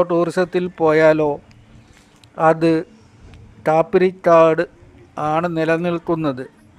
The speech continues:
ഈ താപ്പിരിക്കാട് എന്ന് പറയുന്നത് കോടനാട് തന്നെ. നമ്മൾ കോടനാട് എലിഫന്റ് ട്രെയിനിങ് സെന്റർ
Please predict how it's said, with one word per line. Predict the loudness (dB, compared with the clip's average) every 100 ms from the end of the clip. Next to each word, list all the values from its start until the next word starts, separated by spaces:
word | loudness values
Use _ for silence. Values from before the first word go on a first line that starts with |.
| -12
ഈ | -10 -6
താപ്പിരിക്കാട് | -4 -4 -4 -6 -2 0 2 0
എന്ന് | -4 -2
പറയുന്നത് | 0 0 -4 -8 -10 -10 -12 -8
കോടനാട് | -6 -4 -4 -4 -6 -6
തന്നെ. | -6 -6 -12 -16 _ -20 _ -20 -20 -20 -8
നമ്മൾ | -6 -2 -2 -2 -8 _ -2
കോടനാട് | 0 2 0 -2 0 0 0 -4 _ -20 _ _ -20 _ -20 -20 -20 -20 -20 -20 _ -12 -6
എലിഫന്റ് | -4 -4 -2 -2 -2 -2
ട്രെയിനിങ് | -2 -2 -4 -4
സെന്റർ | -6 -4